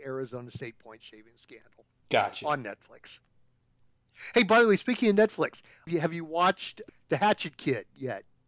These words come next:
Speaker 2: No, I have not.
Speaker 1: Hopefully you'll watch that before the end of this sixth-year senior season. I really want to get your reaction on that.
Speaker 2: Okay.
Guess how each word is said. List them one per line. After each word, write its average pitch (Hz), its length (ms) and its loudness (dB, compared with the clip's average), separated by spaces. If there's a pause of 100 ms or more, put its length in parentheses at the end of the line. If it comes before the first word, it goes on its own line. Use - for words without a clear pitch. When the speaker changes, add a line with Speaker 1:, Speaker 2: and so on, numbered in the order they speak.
(240)
Speaker 2:
No, 135 300 2
I 110 120 0
have 117 160 -4
not. 90 300 -12 (400)
Speaker 1:
Hopefully 214 360 2
you'll 190 140 0
watch 165 260 -2
that 156 120 0
before 151 240 -4
the 147 200 -4
end 156 200 -2
of 143 80 -2
this 135 160 -2
sixth-year 135 420 -8
senior 120 360 -12
season. 113 320 -12
I 117 40 -8
really 175 200 0
want 165 160 0
to 143 100 -4
get 139 100 -10
your 127 120 -6
reaction 117 480 -10
on 104 220 -16
that. 104 320 -14
Speaker 2:
Okay. 120 340 -6